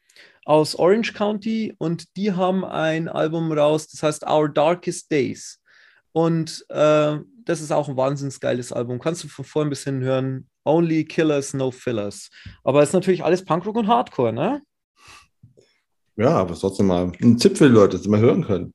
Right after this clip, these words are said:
Speaker 2: Hörst du überhaupt noch, äh, Alben in unserer
Speaker 1: Ja,
Speaker 2: Zeit des Spotify?
Speaker 1: ja, na-, natürlich, du, ich, äh, ich bin, äh, morgen auf dem Weg, äh, in einen Plattenladen, hol mir, äh, wieder eine neue Schallplatte und ich hab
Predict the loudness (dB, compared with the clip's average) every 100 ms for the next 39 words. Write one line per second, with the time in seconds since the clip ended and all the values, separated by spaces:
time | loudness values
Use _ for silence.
0 | 2 4 6 4 2 0 -4 -4 2 4
1 | 4 2 0 0 -6 -6 _ 0 2 4
2 | 2 2 4 4 4 0 -2 -6 -2 0
3 | 2 0 -2 -6 -12 -20 -20 -14 -10 -8
4 | 2 4 4 2 -2 -2 -2 -6 -4 -4
5 | -6 -20 -20 -12 0 2 2 0 -2 2
6 | 2 4 6 6 4 0 0 2 0 0
7 | -2 -8 -2 2 2 2 0 0 0 -2
8 | -2 0 2 2 2 2 2 2 4 2
9 | 0 0 0 2 2 -2 -4 -2 -2 -2
10 | -2 -2 -2 -2 -2 -2 -2 0 -2 -2
11 | -4 -4 -6 -6